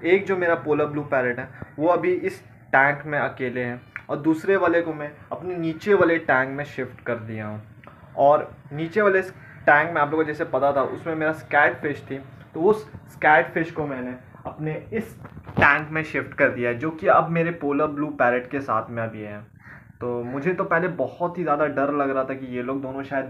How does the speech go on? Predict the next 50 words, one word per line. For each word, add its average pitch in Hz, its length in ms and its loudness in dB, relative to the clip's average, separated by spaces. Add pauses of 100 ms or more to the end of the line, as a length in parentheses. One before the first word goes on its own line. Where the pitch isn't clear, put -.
बहुत 120 460 -8
ही 151 40 -2
ज़्यादा 123 300 0 (140)
fight 127 380 -2
करेगी। 135 380 -4 (680)
अभी 139 200 -2
भी 151 120 -2
आप 143 160 4
जैसे 143 240 -4
देख 123 280 -4
सकते 127 280 -6
हैं 120 80 -2
ये 120 60 -2
लोग 135 180 -6
दोनों 135 200 -6 (100)
fight 131 320 0
के 156 80 -4
mood 127 320 -6
में 143 180 -2
हैं। 110 280 -8 (560)
और 117 360 4
ये 190 160 0
जो 185 160 2
आपकी 170 280 0
स्कैट 160 460 2
फिश 147 340 -4
है, 107 100 -12 (400)
ये 165 120 0
स्कैट 156 460 2
फिश 170 240 -6
सबसे - 380 -6
बदमाश 110 500 -6
है। 110 100 -12
ये 135 120 -4
क्या 147 200 2
करेगी, 139 320 -2
ये 135 160 -2
उसका 139 240 -2
fins 143 320 -4
वगैरह 131 300 0
वो 127 100 4
बहुत 117 340 0
ज़्यादा 127 220 4
nip 123 340 -8
करेगी 127 340 -4 (340)
और - 80 -2
मुझे 165 280 0
लगता 160 280 2
है 160 80 4
वो 151 200 0